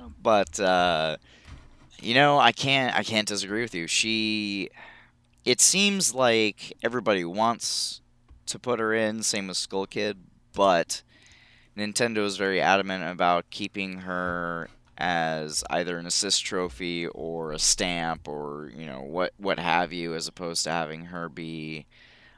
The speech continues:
a full-fledged character. And, and if you put her on Wolf Link, while that would be re-, a really cool concept as a fighter, I have to give her that, despite my feelings towards Mipha. Or, sorry, not Mipha, uh, towards, uh, Midna. But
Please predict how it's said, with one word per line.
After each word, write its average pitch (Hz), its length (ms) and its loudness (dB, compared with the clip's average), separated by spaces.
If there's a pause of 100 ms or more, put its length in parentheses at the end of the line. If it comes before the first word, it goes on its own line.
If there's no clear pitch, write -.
a 98 80 -2
full-fledged 87 680 -2
character. 80 580 -4
And, 98 380 -8
and 117 160 -4
if 113 120 -8
you 120 100 -6
put 151 220 -2
her 135 100 2
on 104 260 0
Wolf 101 300 -4
Link, 110 360 -4
while 98 160 4
that 98 120 2
would 98 100 -6
be 95 180 -4
re-, 92 320 -6
a 92 120 -2
really 98 300 -2
cool 90 260 -6
concept 92 560 -2
as 95 120 -8
a 85 60 -4
fighter, 92 480 0
I 87 120 0
have 87 180 -2
to 87 80 -8
give 82 160 -6
her 87 100 -6
that, 90 380 0
despite 80 420 -4
my 80 140 -8
feelings 85 400 -10
towards 127 220 -8
Mipha. 147 420 -10 (420)
Or, 127 120 6
sorry, 87 220 2
not 95 160 2
Mipha, 87 680 0
uh, - 60 -2
towards, 90 400 -4
uh, 85 460 -2
Midna. 117 400 -4 (480)
But 113 480 6